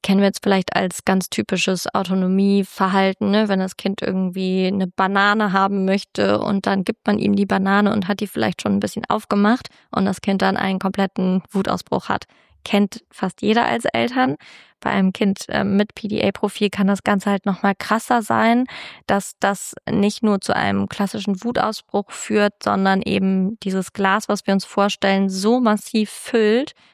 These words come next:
weil es wieder diesen Kontrollverlust erlebt, ähm, weil die Banane aufgemacht wurde und es das partout selber machen möchte und sonst die Banane nicht mehr isst.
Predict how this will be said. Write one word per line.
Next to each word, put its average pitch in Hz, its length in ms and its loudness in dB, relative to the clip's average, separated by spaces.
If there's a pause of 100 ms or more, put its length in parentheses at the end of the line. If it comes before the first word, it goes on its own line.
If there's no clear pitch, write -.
(100)
weil 202 140 2
es 202 140 -6
wieder 208 200 0
diesen 196 240 0
Kontrollverlust 202 800 -2
erlebt, 196 540 -2
ähm, 185 400 0 (120)
weil 196 140 0
die 190 100 -2
Banane 208 460 2
aufgemacht 190 640 -2
wurde 214 380 0 (280)
und 202 200 0
es 196 120 -6
das - 220 -2
partout - 840 -2
selber 214 380 2
machen 190 340 -2
möchte 196 320 -2
und 190 120 -2
sonst - 300 -2
die 214 60 -6
Banane 202 460 2
nicht 190 200 -2
mehr 196 140 -2
isst. - 300 -4